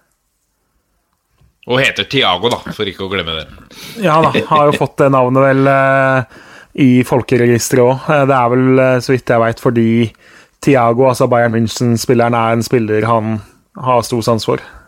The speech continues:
Speaker 2: hvis, eh, den historien stemmer. Eh, der må jo også lagkampen med at Osame Sarawi nevnes. For de som har sett treningskamper av lytterne våre i vinter, så er jo det kanskje den unggutten som har stått mest positivt fram, eh, i løpet av vinteren. Kom i liksom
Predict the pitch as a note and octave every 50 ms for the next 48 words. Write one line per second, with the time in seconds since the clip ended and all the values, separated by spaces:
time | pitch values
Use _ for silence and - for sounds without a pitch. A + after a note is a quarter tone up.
0 | _ _ _ - B2+ A#2+ - - - - - C3 A#2+ A#2+ A#2 B2 A#2 A#2 A#2+ A#2+
1 | A2+ C3 A#2+ A#2+ A#2+ - - A#2+ B2 A#2+ - - - - - _ _ _ - -
2 | - - - - - - - - - - - - - - _ _ - E3 D#3+ D#3+
3 | D#3+ D#3 D#3+ D#3 D#3 D#3+ E3 F3+ - - _ _ - E3+ E3 E3 E3 D3+ C#3 C#3
4 | D#3 E3+ D#3 C3+ - D3+ C#3+ C#3+ C#3+ D3 D3 D3 C#3+ C#3 D3+ D3 C3+ A#2+ - C3
5 | A#2+ A2 A#2 B2+ B2+ B2+ B2 - E3 D3+ - - C#3+ B2 A2+ A2+ A#2 A2+ - C3+
6 | B2+ B2 A#2 A2+ A2+ A#2+ B2 C3 C3 C3 B2+ C3+ C3 A#2+ A#2 C3 D3+ D3+ - -
7 | - - - - D#3+ C#3+ C3+ B2+ - C#3+ C#3 - - C#3 B2+ - _ - - D#3+
8 | D3 C3 A#2 A2 A2 A2+ - - B2 A#2 A2 G#2 - B2+ B2+ B2+ B2+ - - -
9 | A2 G#2+ A2+ A#2 A#2 A#2+ B2 C3 C3 B2 A#2 A2 - - D3 C#3 - C#3 A#2+ A#2
10 | A#2+ A#2 A#2 A2+ A2+ A#2 A2 - - - - - - - - - _ _ _ _
11 | _ _ _ - - - - - C#3 A2+ G#2+ - C3+ B2+ B2 A#2+ C#3 C#3 B2+ A#2+
12 | A2+ A2 - - B2+ G#2+ B2+ B2 - - B2+ A#2 - C3 A#2+ - - - - B2+
13 | A#2+ A2 - A#2 A2+ B2+ A#2+ - - - A#2+ A2+ A#2+ B2+ C3+ C#3 C#3 C3+ C3+ C3
14 | C3 B2+ B2 A#2 A2 - C#3 B2 B2 A2+ G#2+ - - D3 D#3 - - - D3 C3
15 | B2+ B2 B2 C3 B2+ B2+ A#2 B2+ A#2+ A#2+ A#2 G#2+